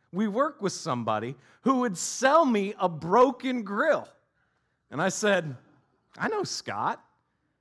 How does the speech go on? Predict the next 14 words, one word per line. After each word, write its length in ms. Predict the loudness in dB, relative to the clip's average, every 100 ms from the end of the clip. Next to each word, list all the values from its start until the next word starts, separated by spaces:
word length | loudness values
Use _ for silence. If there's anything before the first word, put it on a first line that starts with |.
| _ _ -2
Absolutely, 760 | -2 -2 -2 2 0 2 4
I 140 | 4 4
believe 340 | 0 0 -2
he'd 200 | -6 -8
sell 260 | 0 2 2
you 160 | 0
a 40 | 0
broken 480 | 4 4 4 -2
grill." 440 | -2 2 2 2 -2 -18 -20 -20 -20 _ _
<laughs> 260 | -6 -4 -4 -6 _ -6
And 120 | -2
then 120 | 0
we 80 | 2
laughed. 500 | 0 0 -2 -6